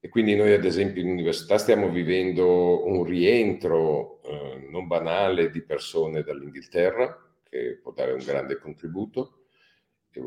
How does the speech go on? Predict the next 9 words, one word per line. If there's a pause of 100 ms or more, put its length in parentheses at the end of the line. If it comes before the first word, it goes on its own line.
(240)
una
minore
uscita
dei
giovani
verso
l'Inghilterra
e, (120)
eh,